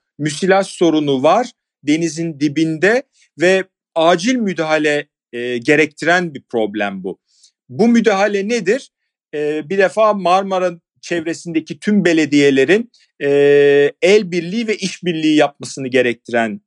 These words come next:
e, bir müdahale. E, Marmara Denizi'ne siz bir belediye, e, atık atmıyor, öbür belediye, e, olduğu gibi her şeyi denize veriyorsa, e, yine bir şey, e, düzelemez. Yani bunların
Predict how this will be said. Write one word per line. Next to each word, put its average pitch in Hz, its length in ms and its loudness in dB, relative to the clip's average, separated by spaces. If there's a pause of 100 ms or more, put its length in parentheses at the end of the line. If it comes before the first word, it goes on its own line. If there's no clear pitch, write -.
(160)
e, 110 60 -6 (760)
bir 131 220 0
müdahale. 127 680 0 (500)
E, 131 460 -2 (160)
Marmara 190 560 2
Denizi'ne 175 460 -2
siz 160 260 -12 (140)
bir 160 280 -4
belediye, 156 680 2 (160)
e, 135 240 -4
atık 156 300 -2
atmıyor, 165 600 -2
öbür 180 340 2
belediye, 147 760 2
e, 127 440 -2 (120)
olduğu 185 420 2
gibi 160 220 -4
her 160 200 2
şeyi 160 400 -8
denize 165 400 -4
veriyorsa, 165 640 0 (420)
e, 185 60 -8
yine 202 420 2
bir 185 60 -2
şey, 170 500 0
e, 143 80 -8 (480)
düzelemez. 170 720 0 (380)
Yani 165 400 -2
bunların 208 540 -2